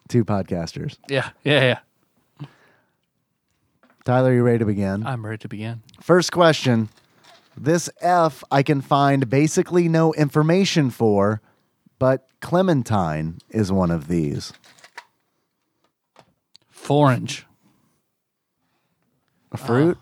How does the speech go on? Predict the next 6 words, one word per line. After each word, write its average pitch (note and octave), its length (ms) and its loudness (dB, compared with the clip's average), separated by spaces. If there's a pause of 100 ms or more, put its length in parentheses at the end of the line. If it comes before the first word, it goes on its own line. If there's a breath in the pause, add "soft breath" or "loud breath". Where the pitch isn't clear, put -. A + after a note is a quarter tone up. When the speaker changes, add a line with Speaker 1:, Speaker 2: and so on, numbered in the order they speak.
Speaker 2:
Uh, - 40 -6
Speaker 1:
A - 20 -6
fruit C#3+ 280 0
orange? D3+ 520 2
Speaker 2:
Fruit. C3+ 420 -4 (1040 soft breath)
Uh, D#3 680 0